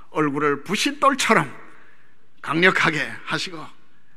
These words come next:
누가 비난을 해도 당당하게 "나는 예수의 제자다,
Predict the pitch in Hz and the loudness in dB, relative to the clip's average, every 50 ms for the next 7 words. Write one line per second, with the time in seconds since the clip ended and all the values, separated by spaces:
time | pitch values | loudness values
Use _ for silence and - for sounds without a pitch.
0 | - - - - - - - - - - - - 147 151 165 208 226 220 214 - | -14 -14 -14 -14 -14 -14 -14 -14 -14 -14 -10 -8 0 4 6 8 8 8 4 2
1 | 240 220 196 196 196 175 170 170 160 160 156 175 151 117 - - - - - - | 2 4 4 4 6 4 2 2 2 0 0 -2 -4 -4 -8 -12 -12 -12 -12 -10
2 | - - - 151 170 214 233 247 269 247 220 190 185 156 120 - - - - - | -8 -4 -2 0 6 8 8 10 10 8 8 8 6 2 0 -2 -6 -10 -12 -14
3 | - - - - - - - - - - 165 220 190 175 180 160 151 156 151 - | -14 -14 -14 -14 -14 -14 -14 -10 0 2 4 4 4 4 4 4 2 2 2 0
4 | 160 160 151 156 147 - - 135 127 170 165 165 170 - - - | 0 0 0 0 -2 -4 -6 -4 -4 -4 -2 -2 -4 -4 -6 -8